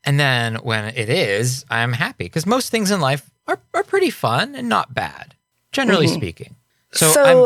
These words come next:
Speaker 1: I'm, I'm more happy than not because of this. It sucks people around me, though. <laughs> I'm sorry.
Speaker 2: Yeah, well, I mean, over the th-, millions of years or whatever,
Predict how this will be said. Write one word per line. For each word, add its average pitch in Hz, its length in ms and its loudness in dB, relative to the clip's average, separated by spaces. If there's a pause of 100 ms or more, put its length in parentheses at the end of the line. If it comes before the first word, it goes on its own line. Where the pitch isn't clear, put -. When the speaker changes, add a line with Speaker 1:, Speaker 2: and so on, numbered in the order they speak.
(240)
Speaker 1:
I'm, 160 80 -2
I'm 170 40 -2
more 175 200 2
happy 185 340 -4
than 151 240 0
not 143 420 -4
because 117 320 -4
of 87 60 -10
this. - 580 -4 (420)
It 139 100 -4
sucks 147 360 0
people 117 220 0
around 90 240 -2
me, 90 120 -4
though. 90 160 -2
<laughs> - 0 -
I'm - 180 -6
sorry. 98 420 -4 (1040)
Speaker 2:
Yeah, 180 140 0
well, 202 420 4
I 170 100 -6
mean, 151 380 -2 (640)
over 175 480 2
the 156 360 2
th-, - 320 -14 (500)
millions 180 560 2
of 151 160 -2
years 160 320 4
or 143 120 4
whatever, 143 540 2